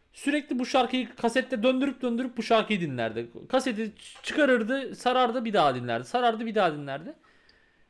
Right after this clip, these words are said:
Bi-, ben zannediyordum ki aşık falan kendisi. Hani birine a-, abayı yaktı falan. Halbuki kimseye aşık falan da değilmiş. Öylesine dertleniyormuş yani. Hani zahiri bir insana karşı aşk, aşk, e, besliyordu bu şarkı yüzünden.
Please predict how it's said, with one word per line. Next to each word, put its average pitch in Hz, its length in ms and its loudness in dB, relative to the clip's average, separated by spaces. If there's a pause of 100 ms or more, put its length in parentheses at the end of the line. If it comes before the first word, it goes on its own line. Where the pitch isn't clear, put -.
(320)
Bi-, 226 200 -4
ben 254 140 6
zannediyordum 269 400 0
ki - 120 0
aşık 220 360 4
falan 220 300 2
kendisi. 135 280 0
Hani 139 140 -4
birine 175 240 0
a-, - 240 -2 (480)
abayı 165 300 0
yaktı 147 300 -2
falan. 208 280 -6 (160)
Halbuki 240 340 2
kimseye 254 320 -2
aşık 240 240 2
falan 226 200 2
da 240 100 -2
değilmiş. 220 220 -2
Öylesine 214 500 6
dertleniyormuş 202 540 0
yani. 120 140 0
Hani 139 220 -2 (360)
zahiri 214 460 4
bir 226 100 0
insana 220 540 0
karşı 190 380 0
aşk, 208 220 0 (160)
aşk, 180 240 -2 (120)
e, 123 320 -4
besliyordu 120 580 -4 (400)
bu 151 60 -6
şarkı 139 320 0
yüzünden. 120 380 -6